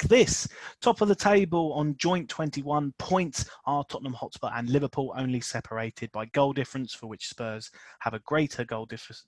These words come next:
uh, goal difference by seven. Chelsea, uh, make up the top three, um, with nineteen points, two points behind both leaders. Leicester City still remain in the top four despite losing to Fulham on eighteen points. And then in fifth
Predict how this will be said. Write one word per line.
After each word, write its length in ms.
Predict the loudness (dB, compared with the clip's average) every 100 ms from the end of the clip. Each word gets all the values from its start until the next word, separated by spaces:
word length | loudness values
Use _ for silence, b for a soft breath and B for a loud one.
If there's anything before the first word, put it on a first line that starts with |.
| -2
uh, 220 | -2 0
goal 180 | -4 -6
difference 380 | -10 -12 -16
by 200 | -14 -14
seven. 540 | -10 -2 2 2 0 -8 B B B _
Chelsea, 560 | 2 2 4 4 4 2
uh, 240 | 6 6
make 280 | 6 2 4
up 200 | 0 0
the 220 | -6 -6 -4
top 180 | -8
three, 480 | -8 -4 0 0 -2 _
um, 400 | 2 4 2 0 -4
with 140 | -4
nineteen 500 | 0 0 0 -2 -4
points, 360 | -2 -4 -4 -6
two 180 | -8 -6
points 240 | -8 -8
behind 400 | -12 -8 -8 -6
both 240 | -8 -2
leaders. 420 | 0 0 0 -6 -12 B B B
Leicester 220 | 4 4 2
City 340 | 2 4 2
still 240 | 2 4 6
remain 320 | 6 4 4
in 80 | 0
the 60 |
top 240 | 0 -4 -4
four 240 | -4 -4
despite 400 | -6 -2 -2 -2 -4
losing 280 | -4 -2 -4
to 120 | -6
Fulham 320 | -2 -2 -2
on 180 | -6 -10 _
eighteen 440 | 0 0 -2 -4
points. 460 | -2 -2 -4 -4 -10 B B B
And 160 | -2 4
then 160 | 2
in 180 | 4 0
fifth 460 | -2 4 6 6